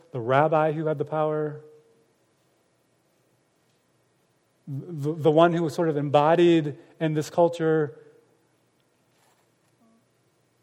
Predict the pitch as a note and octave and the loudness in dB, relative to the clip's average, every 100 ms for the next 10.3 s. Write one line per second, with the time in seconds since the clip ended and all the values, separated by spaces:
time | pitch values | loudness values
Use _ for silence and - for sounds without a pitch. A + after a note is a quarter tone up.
0 | _ _ _ _ G#3 C#3 D#3 D#3+ D3 C#3 | _ _ _ _ -4 2 4 4 2 -4
1 | - - D#3+ E3 D3+ D#3 D#3 D#3+ - D#3+ | -4 2 4 4 4 2 0 -10 -4 -4
2 | D3+ - - _ _ _ _ _ _ _ | -4 -12 -20 _ _ _ _ _ _ _
3 | _ _ _ _ _ _ _ _ _ _ | _ _ _ _ _ _ _ _ _ _
4 | _ - F3 D#3 D3+ A#2+ - - - E3+ | _ -4 4 4 4 0 -12 -20 2 2
5 | E3 D#3+ F3 D#3 D#3 D3+ C3+ C#3 C#3+ D3 | 2 -2 4 4 4 -6 -2 -2 0 -2
6 | C#3+ A#2 C#3 C3+ C3 - C#3+ C#3+ C3 A#2+ | -4 -6 -6 -6 -6 -6 -6 -4 -4 -6
7 | - _ _ _ _ _ _ _ _ _ | -14 _ _ _ _ _ _ _ _ _
8 | _ _ _ _ _ D3+ D3 C#3 C#3+ C#3+ | _ _ _ _ _ -8 0 2 2 2
9 | C3+ C#3 C3+ C#3 C#3 A#2+ A#2 B2 D3 D#3 | -2 -4 -2 -2 -4 -8 -4 -2 -2 -4
10 | - - - | -8 -20 -20